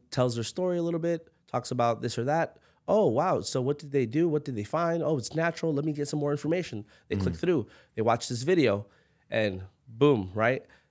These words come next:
Speaker 1: Now, imagine if you're just trying to sell them right from the beginning, right? Like, "Hey, for forty-nine bucks, get this." You know, they're just gonna scroll right past it.
Speaker 2: Yeah.
Speaker 1: So I feel when the V S Ls go straight into selling in the very beginning, s-, explaining exactly what it is, that's completely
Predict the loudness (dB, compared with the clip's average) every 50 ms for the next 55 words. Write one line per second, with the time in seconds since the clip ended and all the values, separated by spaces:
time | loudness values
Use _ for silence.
0 | _ 2 4 6 6 6 4 6 6 8 10 8 8 8 6 4 4 4 2 0
1 | -2 -2 -2 -4 -2 -2 0 0 0 0 -2 0 0 0 0 0 -2 -2 -4 -6
2 | -6 -6 -6 -4 -4 -2 -2 -2 -2 -4 -6 -10 _ _ -8 -6 -4 -4 -4 -6
3 | -10 -12 -10 -10 -10 -10 -10 -14 -18 -20 _ _ _ 0 2 4 6 6 4 2
4 | 2 4 4 4 6 6 4 2 2 2 2 2 0 0 -2 -2 -2 -2 -2 -2
5 | -4 _ 4 4 4 4 2 -4 -8 -12 -10 -6 -4 -2 -2 -2 -4 -4 -10 -16
6 | -20 _ -8 -6 -6 -6 -4 -2 -2 -2 -2 -2 -4 -2 -2 -2 -2 -4 -6 -6
7 | -8 -10 -12 -12 -10 -8 -6 -4 -4 -2 -2 -4 -6 -8 -10 -14 _ 0 4 8
8 | 8 8 8 8 6 6 6 4 4 6 6 6 8 8 8 8 8 6 2 0
9 | 2 2 4 4 4 4 4 4 4 6 6 4 4 4 2 0 0 2 2 0
10 | 0 0 -4 -2 2 2 2 4 2 0 0 -2 -2 -2 -2 -2 -2 -2 -2 -2
11 | -4 -4 -8 -12 _ _ _ _ _ _ _ -14 -10 -10 -8 -6 -6 -2 2 4
12 | 4 4 4 2 2 2 0 0 0 0 0 0 2 2 0 0 -2 -4 -10 -14
13 | _ _ _ _ _ _ _ _ -6 0 2 2 2 2 0 -2 -2 -2 -2 0
14 | -2 -2 0 0 0 -2 -2 -2 -6 -8